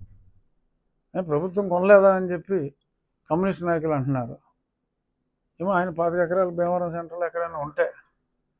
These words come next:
మరి ఆయన కొనిపిస్తే, కొని సొమ్ము ప్రభుత్వం దగ్గర ఉంటే కొనొచ్చేమో, నేను కాదంటలే. నా ప్రపోజల్ ఇదిగో నాలుగు ఎకరాలు, మీరు సగం ఇవ్వండి, నేను సగం ఇవ్వండి అని నేను ఒక ప్రపోజల్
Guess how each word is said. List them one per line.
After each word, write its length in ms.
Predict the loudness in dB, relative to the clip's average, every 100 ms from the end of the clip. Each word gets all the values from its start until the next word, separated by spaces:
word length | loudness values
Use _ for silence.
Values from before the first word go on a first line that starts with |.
| _ _ -2
మరి 80 | 0
ఆయన 100 | 0
కొనిపిస్తే, 680 | 0 -2 -4 -6 -6 -8 -8 _ _ _ _ _ _ _ _ _ _
కొని 300 | 0 2 2
సొమ్ము 400 | 0 -2 -2 -8 -14 _ _ _ _
ప్రభుత్వం 460 | -4 -4 -6 -6 -4
దగ్గర 240 | -4 -4
ఉంటే 260 | -8 -10 -10
కొనొచ్చేమో, 580 | -6 -6 -4 -6 -6 -12 _ _ _ _
నేను 60 | -8
కాదంటలే. 500 | -4 -4 -6 -14 _ _ _ _ _ _ _ _
నా 260 | -2 6 6
ప్రపోజల్ 680 | 8 6 8 2 2 -2 -6 _ _ _ _ -2
ఇదిగో 420 | 2 8 10 8 2 -2
నాలుగు 240 | 2 2 2
ఎకరాలు, 560 | -2 -8 -16 -20 _ _ _ _ _ _ _ _ 0
మీరు 220 | 4 4
సగం 340 | 2 0 2 2
ఇవ్వండి, 380 | 2 -2 -6
నేను 160 | -6 -6
సగం 300 | -6 -4 -2
ఇవ్వండి 260 | -2 -2 -2
అని 180 | 0
నేను 280 | 2 4 2
ఒక 120 | 2
ప్రపోజల్ 440 | -2 0 0 0